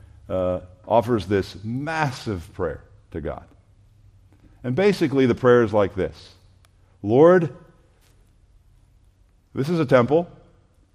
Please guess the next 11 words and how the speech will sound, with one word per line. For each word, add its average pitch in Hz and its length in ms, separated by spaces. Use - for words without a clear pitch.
but 123 140
we 151 220
all 180 220
know 143 460
that, 117 420
that 113 160
you're 147 160
greater 147 380
than 151 160
this 156 160
temple, 120 560